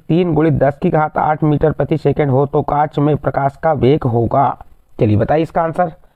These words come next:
चार ऑप्शन दिए, चार ऑप्शन में सही आंसर क्या आएगा? इसका सही आंसर ए नंबर, दो गुणित दस की घात आठ मीटर प्रति सेकंड। Next अगला प्रश्न देखते हैं, प्रश्न नंबर पैंतीस। प्रश्न नंबर पैंतीस में क्या कह रहा है?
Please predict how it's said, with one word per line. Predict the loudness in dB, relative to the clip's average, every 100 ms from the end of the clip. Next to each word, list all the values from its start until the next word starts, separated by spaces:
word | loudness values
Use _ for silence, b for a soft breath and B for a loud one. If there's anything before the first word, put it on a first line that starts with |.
| -4
चार | 0 0
ऑप्शन | 0 0
दिए, | 2
चार | 2 0
ऑप्शन | 0 0
में | -2
सही | 2 2
आंसर | 2 0
क्या | 2 2
आएगा? | 2
इसका | 0 -4
सही | -2 0
आंसर | 2 2 -2 0
ए | 0
नंबर, | 2 2 2 -2 B B B B B
दो | 0 2 2
गुणित | 2 0
दस | 2 0 -2
की | -2
घात | 0 0 -4 -4
आठ | 0 -2 -2 0
मीटर | 0 2 -2
प्रति | -2 -2 0 -2 -4 -6 -4
सेकंड। | -2 -2 -4 -10 b b b -4
Next | 2 2 2
अगला | 0 0
प्रश्न | 0 0
देखते | 0 0
हैं, | -2
प्रश्न | -2 2
नंबर | 0 2
पैंतीस। | -2 0 0 -2 -8 B B B -6
प्रश्न | -2 0
नंबर | -2
पैंतीस | -2 -2 -2 -2
में |
क्या | -2
कह | 0 2
रहा | 2
है? | -2